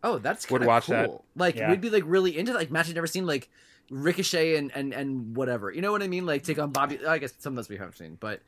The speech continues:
Speaker 1: a-, at that level, though, kind of give these newer talents a little bit more.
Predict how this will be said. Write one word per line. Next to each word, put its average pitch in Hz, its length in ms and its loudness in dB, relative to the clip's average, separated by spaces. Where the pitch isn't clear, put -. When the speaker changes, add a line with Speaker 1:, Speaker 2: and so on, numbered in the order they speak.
Speaker 1:
a-, 147 220 -4
at 156 160 0
that 156 180 4
level, 151 300 0
though, 131 180 0
kind 135 220 -6
of 131 140 -8
give 139 380 -4
these 127 540 -6
newer 135 400 -4
talents 117 720 -8
a 127 60 -12
little 120 240 -6
bit 117 240 -6
more. 104 540 -8